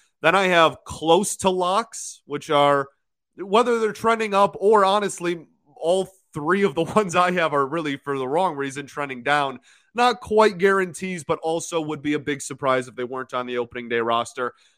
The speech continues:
And then it's all comes down to those other six spots for me. Okay, twenty-six man roster. I have twenty that I'm fairly confident about will all be on the opening day roster,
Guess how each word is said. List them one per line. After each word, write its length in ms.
And 200
then 460
it's 180
all 260
comes 320
down 300
to 120
those 220
other 240
six 500
spots 640
for 160
me. 260
Okay, 300
twenty-six 580
man 240
roster. 420
I 140
have 180
twenty 720
that 100
I'm 200
fairly 400
confident 520
about 280
will 120
all 160
be 160
on 120
the 120
opening 300
day 120
roster, 580